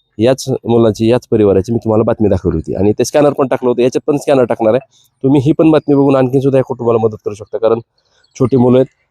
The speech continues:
आणि यांच्या कुटुंबावर खूप मोठा आघात झालेला आहे. कुटुंब करता लाईटचं करंट, अ, चालू असताना ते शेतामध्ये त्या कुटुंब कर्त्याचं दुर्दैवी निधन झालं आणि छोटी छोटी मुलं आहेत ना, पोरके झालेले आहेत.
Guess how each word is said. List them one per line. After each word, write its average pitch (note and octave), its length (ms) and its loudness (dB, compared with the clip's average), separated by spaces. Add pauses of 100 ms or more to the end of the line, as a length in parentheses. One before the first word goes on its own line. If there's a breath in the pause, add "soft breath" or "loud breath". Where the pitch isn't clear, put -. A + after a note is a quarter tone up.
आणि A2 100 2
यांच्या A#2 220 0
कुटुंबावर A#2 380 0
खूप A2+ 160 -4
मोठा A2+ 200 0
आघात A2 180 2
झालेला G2+ 340 0
आहे. G#2+ 180 -8 (260)
कुटुंब A#2 260 -2
करता A#2 280 -2 (1000)
लाईटचं G2+ 340 0
करंट, A2 340 0
अ, G2+ 220 0 (420)
चालू G#2+ 200 2
असताना G2+ 340 -2
ते G2+ 140 -2
शेतामध्ये G#2 480 -2
त्या F#2+ 260 0
कुटुंब G#2+ 340 -4
कर्त्याचं G2+ 400 -2
दुर्दैवी G2 540 0
निधन G2 260 2
झालं G2 180 0
आणि G#2 200 0 (600)
छोटी A2+ 180 0
छोटी A2 180 -4
मुलं A#2 180 4
आहेत G#2+ 120 0
ना, A2+ 140 0
पोरके G#2 260 0
झालेले F2+ 280 0
आहेत. - 160 -4